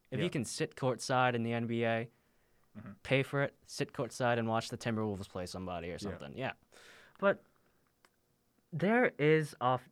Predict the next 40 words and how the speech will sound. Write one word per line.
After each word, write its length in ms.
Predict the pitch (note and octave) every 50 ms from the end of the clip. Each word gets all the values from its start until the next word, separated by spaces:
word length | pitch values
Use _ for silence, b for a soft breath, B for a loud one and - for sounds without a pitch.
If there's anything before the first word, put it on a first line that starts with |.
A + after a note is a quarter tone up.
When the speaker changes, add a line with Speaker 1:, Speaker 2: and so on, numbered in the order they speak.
| -
Speaker 1:
you're 200 | D#3 D3 D#3+ F#3 D3+
right, 240 | C3+ C3 A#2 A2
there 180 | - C3+ B2+ C#3+
is 100 | D#3 D3+
that 180 | D#3+ F3 - -
kind 180 | - D#3+ D3
of 80 | C3+ A2+
disconnect, 640 | A2+ A2 G#2+ - - - F#2 F2 F2+ - - -
though. 140 | - - A#2+
Speaker 2:
Mm-hmm. 180 | G#2+ G2 F#2 F#2 F#2
Speaker 1:
So, 460 | - - - A#2 G#2+ G#2 G2+ G2 F#2+ - b b b b b b b b b b b -
I 100 | - D#3+
don't 100 | F3 F3
really 200 | F3+ E3 D3+ C#3+
know 180 | C#3 C#3 C#3 A#2
Speaker 2:
'Cause 120 | G#2+ -
Speaker 1:
about 60 | F#2+
Speaker 2:
you 60 | F3 E3
Speaker 1:
that. 60 | E3
Speaker 2:
want 200 | E3+ E3+ C3 G#2+
realism, 400 | B2 D#3+ E3+ B2+ G#2+ - - B2+
Speaker 1:
Yeah. 180 | F3+ F#3+ A#2+ - - -
Speaker 2:
but 180 | B2 A#2+ -
you 80 | - C3+
want 240 | B2+ C3+ C#3 A#2+ -
the 60 | A#2+
most 280 | A2 A#2+ B2+ A#2+ - -
bang 200 | A2+ A#2 B2+ C3
for 160 | B2 - C3+
your 120 | A#2+ A2 G2+
buck. 400 | G2 B2 C#3 B2+ A2 A2 - - _ b b b b b b b b b b b _ _ _ _ _
But 180 | - C3 B2+ A#2+
at 100 | A#2 -
some 260 | - - D3+ C#3+ C3
point, 260 | - - C3 A#2 A2
you 60 | A2
gotta 220 | G2+ A#2 A2+ G#2+ G2+
compromise, 600 | - - A#2+ A#2 - A2 G#2 G#2 G2+ F#2+ G2 -
like, 140 | G2+ F#2+ G#2
okay, 380 | G2+ G2 F#2+ - G2 F#2 E2+